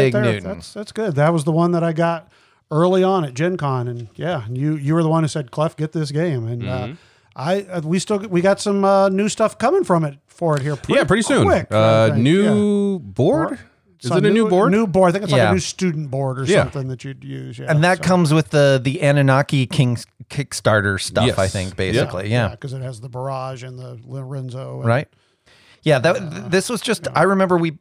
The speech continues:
Speaker 1: the first time I played it anyway was, uh, one of my birthday game day, I think, that year,
Speaker 2: Mm.
Speaker 1: basically.
Speaker 2: Hmm.
Speaker 1: So,
Speaker 2: Nice.
Speaker 1: which
Speaker 2: All right.
Speaker 1: are
Speaker 3: Good pick.
Speaker 1: yeah,
Speaker 2: Yeah,
Speaker 1: just
Speaker 2: awesome.
Speaker 1: really like Newton. So, all
Speaker 3: All right.
Speaker 1: right, Richie, what you got next?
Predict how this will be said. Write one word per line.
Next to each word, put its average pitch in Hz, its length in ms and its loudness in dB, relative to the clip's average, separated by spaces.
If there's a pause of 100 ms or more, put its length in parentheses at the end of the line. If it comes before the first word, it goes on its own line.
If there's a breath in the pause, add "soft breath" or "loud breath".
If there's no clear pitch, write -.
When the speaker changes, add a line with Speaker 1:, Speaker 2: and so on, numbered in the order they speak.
Speaker 1:
the 135 220 -2
first 202 240 0
time 160 180 2
I 156 160 2
played 127 320 2
it 113 100 0
anyway 107 360 2
was, 113 340 -2
uh, 117 220 4
one 135 220 0
of 135 140 -8
my 123 200 2
birthday 143 320 2
game 131 280 0
day, 85 300 0
I - 20 0
think, 90 280 -8
that 95 180 -2
year, 90 220 0
Speaker 2:
Mm. - 20 -10
Speaker 1:
basically. 92 540 -8
Speaker 2:
Hmm. 262 80 -6
Speaker 1:
So, 90 200 -4 (140)
Speaker 2:
Nice. 170 380 -16 (140)
Speaker 1:
which 120 200 -4
Speaker 2:
All 139 80 0
right. 110 200 -4
Speaker 1:
are - 40 -20 (100)
Speaker 3:
Good 104 200 -4
pick. 220 240 -8
Speaker 1:
yeah, 110 240 -2 (100)
Speaker 2:
Yeah, 180 220 -10
Speaker 1:
just 160 160 -2
Speaker 2:
awesome. 160 80 2
Speaker 1:
really 131 160 4
like 107 180 4
Newton. 90 320 -6 (120)
So, 87 260 -10 (360)
all - 0 -
Speaker 3:
All 165 80 2
right. 220 100 2
Speaker 1:
right, 180 100 0
Richie, 139 240 0
what 139 160 2
you 156 60 -2
got 170 140 2
next? 151 380 0